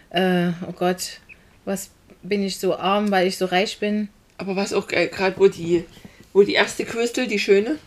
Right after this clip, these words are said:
Speaker 2: die ja so, so
Speaker 1: Also die dritte war auch schön.
Speaker 2: Ja, aber die erste, die fand ich halt so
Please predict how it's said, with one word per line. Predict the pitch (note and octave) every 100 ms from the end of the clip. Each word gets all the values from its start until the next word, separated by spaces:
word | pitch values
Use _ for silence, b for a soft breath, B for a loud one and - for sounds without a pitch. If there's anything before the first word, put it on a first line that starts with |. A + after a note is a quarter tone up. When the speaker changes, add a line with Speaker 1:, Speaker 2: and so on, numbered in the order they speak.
| -
Speaker 2:
die | G3
ja | A#3 G3
so, | G3+ - - -
so | G3 -
Speaker 1:
Also | F#3 F3
die | E3
dritte | - F#3 A#3+
war | A3+
auch | D3 D3+
schön. | - D#3 D3+ D#3+ - -
Speaker 2:
Ja, | F3
aber | F3 F3+
die | F3
erste, | G3 -
die | G3+
fand | G3+ F3+
ich | F#3+
halt | F#3
so | -